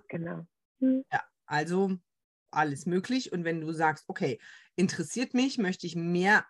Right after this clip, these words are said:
Speaker 2: darüber erfahren, dann ist das am besten, dass du das selber erfährst, an dir selbst. Ähm, wie gesagt, am vierten November, das ist ein Freitag, achtzehn bis neunzehn Uhr dreißig im Shantissima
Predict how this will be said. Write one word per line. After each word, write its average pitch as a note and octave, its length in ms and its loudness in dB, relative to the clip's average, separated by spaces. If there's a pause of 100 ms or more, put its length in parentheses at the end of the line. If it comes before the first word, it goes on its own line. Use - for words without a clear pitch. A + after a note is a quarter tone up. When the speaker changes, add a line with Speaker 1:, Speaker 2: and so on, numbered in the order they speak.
(140)
Speaker 2:
darüber E3+ 360 2
erfahren, G3 600 4
dann F3+ 140 0
ist - 220 -8
das E3+ 160 -6
am D#3 200 -6
besten, F3 340 -2
dass E3+ 180 -4
du D#3 80 -12
das D3+ 260 -6
selber D#3+ 420 -2
erfährst, F3+ 720 0
an E3 240 -4
dir D#3+ 260 0
selbst. D#3 600 2 (400)
Ähm, E3 560 6
wie D#3 200 -8
gesagt, E3 600 2
am D3+ 220 -2
vierten A#3+ 540 0
November, E3 420 2
das F#3 180 -4
ist - 160 -14
ein C#3+ 140 -2
Freitag, D3 760 0
achtzehn F3 420 -4
bis F3 140 -6
neunzehn E3 380 -4
Uhr F#3+ 80 -4
dreißig D#3 600 -2 (500)
im G#3 280 6 (100)
Shantissima F#3 1080 0